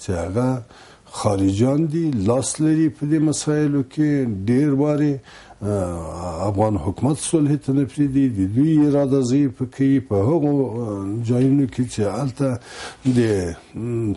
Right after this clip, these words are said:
طالبان دي، آ، په هغو ملکونو باندې همداسې، م، په مشوره باندې خبره کوي. د پاکستان په حکومت کې هیڅ کله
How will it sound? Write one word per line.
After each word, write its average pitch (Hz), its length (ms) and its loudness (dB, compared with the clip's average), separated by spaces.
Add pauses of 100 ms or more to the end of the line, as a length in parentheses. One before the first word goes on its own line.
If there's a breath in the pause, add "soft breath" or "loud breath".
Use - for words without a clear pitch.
طالبان 120 580 2
دي، 117 420 2 (440 loud breath)
آ، 95 460 -2
په 90 220 -10
هغو 135 260 2
ملکونو 156 500 2
باندې 139 300 2
همداسې، 131 600 0
م، 113 800 -4 (680)
په 107 60 -6
مشوره 127 480 2
باندې 120 260 0
خبره 120 420 -2
کوي. 117 320 -6 (540 loud breath)
د 110 40 6
پاکستان 104 520 -2
په 101 140 -2
حکومت 117 440 -2
کې 101 160 -4 (180)
هیڅ 214 340 -2 (100)
کله 160 180 4